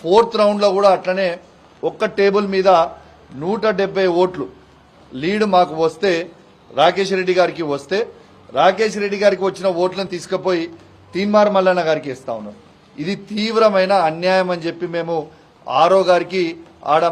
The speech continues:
మా అభ్యర్థి అయిన రాకేష్ రెడ్డి గారికి కంప్లైంట్ ఇస్తా ఉంటే, వా-, అక్కడ స్పందించకపోతే మేము ఇప్పటికే కోరుతా ఉన్నాం, దయచేసి ఆర్ఓ గారిని కోరుతా ఉన్నాం, వికాస్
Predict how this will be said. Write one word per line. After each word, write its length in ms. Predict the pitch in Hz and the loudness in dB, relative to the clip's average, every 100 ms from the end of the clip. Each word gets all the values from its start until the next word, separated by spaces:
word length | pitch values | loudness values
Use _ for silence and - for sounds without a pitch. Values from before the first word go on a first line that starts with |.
| 165 | 2
మా 100 | 160 143 - - - - 139 | 2 0 -4 -20 -20 -8 -8
అభ్యర్థి 400 | 139 190 185 185 | -2 -2 0 -2
అయిన 140 | 175 175 165 147 - - 117 | 0 0 -2 -4 -12 -20 -2
రాకేష్ 400 | 139 165 180 156 | -2 0 -4 -6
రెడ్డి 160 | 170 165 | -8 -4
గారికి 200 | 165 156 143 | -4 -4 -6
కంప్లైంట్ 320 | 139 151 160 156 | -6 -6 -8 -10
ఇస్తా 180 | - 143 127 | -4 -4 -4
ఉంటే, 160 | 147 - - - - - - 113 | -10 -12 -16 -20 -20 -20 -20 0
వా-, 120 | 147 | 2
అక్కడ 180 | 175 196 185 | 2 2 0
స్పందించకపోతే 960 | - 165 175 214 202 214 196 190 185 196 180 185 - - - - 127 | 0 -2 -2 -4 -2 0 2 2 0 0 0 -4 -18 -20 -20 -20 -6
మేము 160 | 165 190 | -4 -4
ఇప్పటికే 360 | 156 214 214 233 233 | -4 -4 2 0 2
కోరుతా 280 | 196 196 196 147 | 0 2 2 0
ఉన్నాం, 160 | 120 107 | -4 -4
దయచేసి 500 | 139 175 - 208 175 202 160 | 0 0 0 -2 0 2 4
ఆర్ఓ 180 | 175 196 | 6 4
గారిని 220 | 190 190 185 | 4 4 0
కోరుతా 240 | 175 165 175 165 | -4 -2 -2 -2
ఉన్నాం, 180 | 170 190 - - - - - 127 | -6 -8 -14 -20 -20 -20 -20 -12
వికాస్ 320 | 139 202 202 | 0 4 4